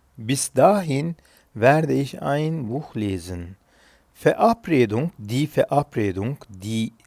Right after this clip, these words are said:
article'ımız çünkü ung'la bitiyor. Reden fiili konuşmak, Abredung sözleşmek. Bir sözleşmem var, yani bir randevum, bir terminim var anlamında. Die Verabredung.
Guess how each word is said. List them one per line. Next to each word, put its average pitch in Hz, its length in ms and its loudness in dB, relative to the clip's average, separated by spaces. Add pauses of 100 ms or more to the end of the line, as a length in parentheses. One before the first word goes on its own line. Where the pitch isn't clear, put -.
article'ımız 95 1000 -8
çünkü 101 300 -12
ung'la 113 500 -6
bitiyor. 110 520 -2 (440)
Reden 196 460 4
fiili 143 480 0
konuşmak, 156 800 -2 (340)
Abredung 156 760 2 (100)
sözleşmek. 117 840 0
Bir 226 140 0
sözleşmem 151 840 0
var, 101 160 0
yani 147 400 0
bir 165 240 2 (320)
randevum, 120 720 4
bir 143 140 2
terminim 120 720 0
var 90 260 -6
anlamında. 104 760 -2 (440)
Die 147 300 0 (440)
Verabredung. 87 760 -4